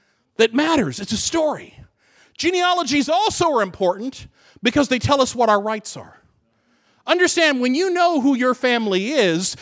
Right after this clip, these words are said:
in the ancient world, that told you what you had rights to, right? How many of you ever seen a medieval movie and someone shows up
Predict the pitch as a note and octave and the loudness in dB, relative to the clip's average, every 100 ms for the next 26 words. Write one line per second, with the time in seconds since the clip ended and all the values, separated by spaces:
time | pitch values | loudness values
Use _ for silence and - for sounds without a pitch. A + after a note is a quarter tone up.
0 | - A3 A3 A3+ F#4 G4+ C#4+ A3 A3+ A3 | -6 -2 0 0 0 0 -2 2 2 2
1 | C4 C4+ - D#4+ A3+ A#3+ A#3 G#3+ G#3+ G3 | 0 0 -2 -2 -2 0 0 -2 -2 -4
2 | C#3+ F3 E3+ - - - E2+ - _ D#3+ | -2 -2 -2 -4 -10 -10 -14 -18 _ -2
3 | F3+ - - G4 G#4 D#4 A#3+ C#4 A3+ A#3+ | -2 -6 -2 2 2 0 -2 -2 0 0
4 | A#3 F#3+ F3 F#3 B2+ A#2 - F#3+ F3+ - | 0 2 2 0 -2 -6 -6 -4 -4 -2
5 | F3+ E3 D#3 | 0 2 0